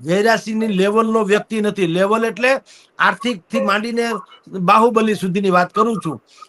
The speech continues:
એ લેવલનો ઈ વ્યક્તિ નથી, ઈ કોઈ હરીફ નથી, એને કાંઈ વાંધો પડ્યો નથી,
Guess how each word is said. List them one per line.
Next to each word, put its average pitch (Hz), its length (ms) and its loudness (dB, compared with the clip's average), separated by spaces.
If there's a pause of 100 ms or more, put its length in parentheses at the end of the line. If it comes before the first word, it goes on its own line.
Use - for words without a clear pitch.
(180)
એ 247 160 6
લેવલનો 233 440 2
ઈ 226 80 -2
વ્યક્તિ 208 380 0
નથી, 156 380 -4 (260)
ઈ 226 100 -6
કોઈ 240 220 4
હરીફ 190 400 0
નથી, 170 380 -2 (320)
એને 240 200 0
કાંઈ 240 160 0
વાંધો 202 360 4
પડ્યો 208 260 0
નથી, 170 380 -4